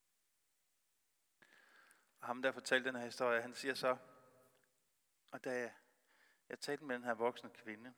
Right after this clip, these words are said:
så så jeg selvfølgelig ind i hendes øjne, og jeg så ind i de klareste, smukkeste blå øjne." For da den her kvinde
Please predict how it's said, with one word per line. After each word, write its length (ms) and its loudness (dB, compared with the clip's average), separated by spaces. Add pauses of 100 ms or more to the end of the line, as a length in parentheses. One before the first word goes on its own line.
så 60 -12
så 300 0
jeg 220 2 (600)
selvfølgelig 480 -8
ind 80 -10
i 40 -14
hendes 200 -16
øjne, 380 -8 (840)
og 80 -2
jeg 100 -2
så 220 -6
ind 180 -6
i 160 -18
de 80 -20 (420)
klareste, 880 -2 (140)
smukkeste 720 -10 (360)
blå 320 -10 (480)
øjne." 420 -16 (2750)
For 180 -2
da 120 2
den 200 4
her 140 4
kvinde 420 -2